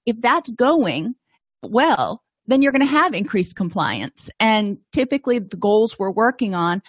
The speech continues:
are going to help reduce stress, reduce anxiety and depression,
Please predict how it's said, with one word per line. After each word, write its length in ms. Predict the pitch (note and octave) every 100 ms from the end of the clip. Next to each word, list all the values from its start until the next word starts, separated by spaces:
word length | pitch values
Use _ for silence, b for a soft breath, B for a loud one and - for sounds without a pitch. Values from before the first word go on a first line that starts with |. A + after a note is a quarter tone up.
| B B
are 100 | A3
going 280 | A3 B3 B3
to 80 | A3
help 240 | A#3+ A3+ F3+
reduce 400 | G3+ G#3+ A3+ -
stress, 520 | - G3+ G3 G3+ G3
reduce 300 | F#3 G3 A3
anxiety 640 | F#3+ F3+ F3+ F#3+ F#3+ F#3+
and 100 | F#3
depression, 640 | F3+ F3 F#3+ G3 G3+ F3+